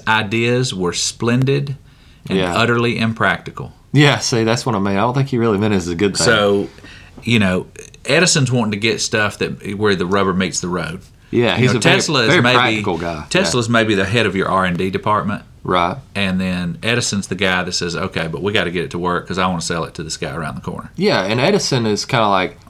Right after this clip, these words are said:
Speaker 2: mass producing ideas. You know what I mean? Like, he,
Speaker 1: 'Cause he's got all
Speaker 2: he
Speaker 1: these
Speaker 2: gets all
Speaker 1: brilliant
Speaker 2: these
Speaker 1: people working for
Speaker 2: ideas,
Speaker 1: him.
Speaker 2: and then he has all these assistants working for him,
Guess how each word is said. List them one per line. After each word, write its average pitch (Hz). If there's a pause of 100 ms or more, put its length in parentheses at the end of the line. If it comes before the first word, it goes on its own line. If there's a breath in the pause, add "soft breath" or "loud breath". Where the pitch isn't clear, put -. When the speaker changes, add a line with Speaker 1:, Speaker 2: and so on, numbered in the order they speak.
(200)
Speaker 2:
mass 117
producing 107
ideas. 87 (360)
You 101
know 104
what 104
I 104
mean? 110
Like, 92 (140)
he, 101
Speaker 1:
'Cause 120
he's 139
got 139
all -
Speaker 2:
he 147
Speaker 1:
these 147
Speaker 2:
gets 165
all 147
Speaker 1:
brilliant 139
Speaker 2:
these 135
Speaker 1:
people 120
working 120
for - (240)
Speaker 2:
ideas, 120
Speaker 1:
him. 110
Speaker 2:
and 107
then 107
he 104
has 101
all 113
these 123
assistants 113
working 104
for 90
him, 85